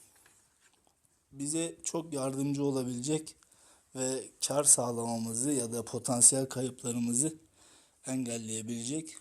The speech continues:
kullanışlı bir emir. İsterseniz burada bir ara verelim. Bir sonraki videoma geçmeden önce iyice bunu kavrayalım.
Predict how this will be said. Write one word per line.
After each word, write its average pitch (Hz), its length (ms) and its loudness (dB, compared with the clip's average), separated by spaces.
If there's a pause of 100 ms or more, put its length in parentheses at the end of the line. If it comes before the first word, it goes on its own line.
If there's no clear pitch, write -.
(120)
kullanışlı 131 680 0
bir 104 140 -8 (360)
emir. 120 340 -10 (3250)
İsterseniz 170 680 4
burada 160 300 2
bir 151 80 6
ara 160 260 6
verelim. 120 380 0 (800)
Bir 139 60 -4
sonraki 120 560 0
videoma 113 400 -4
geçmeden 110 540 2
önce 110 400 -6 (520)
iyice 123 320 0
bunu 113 220 -10
kavrayalım. 117 640 -4